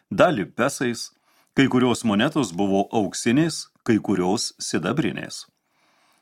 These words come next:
Nusišypsojau, pamatęs tuos pinigus. "O nereikalingas šlamšte," tariau balsiai, "kokia iš tavęs nauda?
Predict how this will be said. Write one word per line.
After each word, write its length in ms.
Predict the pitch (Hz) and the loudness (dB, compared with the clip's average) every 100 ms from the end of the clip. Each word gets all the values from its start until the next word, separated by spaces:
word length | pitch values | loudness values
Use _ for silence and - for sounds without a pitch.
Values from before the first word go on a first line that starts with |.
| _ | _
Nusišypsojau, 1120 | 107 147 147 139 127 131 - - 165 160 110 | 4 4 2 -2 -2 -2 -4 -2 2 2 0
pamatęs 640 | - 95 104 101 101 92 | -2 -2 -2 -2 -4 -6
tuos 240 | - 92 - | -4 -6 -4
pinigus. 640 | - 104 87 90 90 - _ _ _ _ - | -2 0 -2 -4 -8 -10 _ _ _ _ 2
"O 260 | 185 185 175 | 4 4 2
nereikalingas 960 | 156 151 147 131 117 123 123 110 104 | 0 0 -2 -2 -2 0 0 -2 -4
šlamšte," 800 | - - 98 110 104 - 107 85 - _ | -6 -2 0 2 0 -2 -2 -2 -6 _
tariau 300 | 104 98 95 | -2 0 0
balsiai, 480 | 90 95 90 101 92 _ _ _ - | 0 0 -2 -6 -8 _ _ _ -2
"kokia 300 | 120 120 214 | 0 2 2
iš 180 | - - | 0 -2
tavęs 460 | 120 104 120 117 113 | 0 2 2 0 -4
nauda? 520 | 98 98 82 110 | -2 -2 0 -2